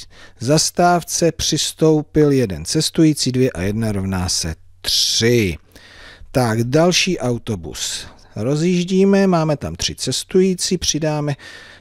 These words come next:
na další zastávce, nebo ne, přidáme, ale přistoupil jeden, tři a jedna rovná se čtyři. Já si to tady raději takhle maličky napíšu.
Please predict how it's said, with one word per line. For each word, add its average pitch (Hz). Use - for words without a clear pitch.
na 131
další 131
zastávce, 139
nebo 107
ne, 95
přidáme, 127
ale 110
přistoupil 104
jeden, 160
tři -
a 127
jedna 120
rovná 117
se -
čtyři. 85
Já 135
si 107
to 101
tady 110
raději 107
takhle 104
maličky 107
napíšu. 123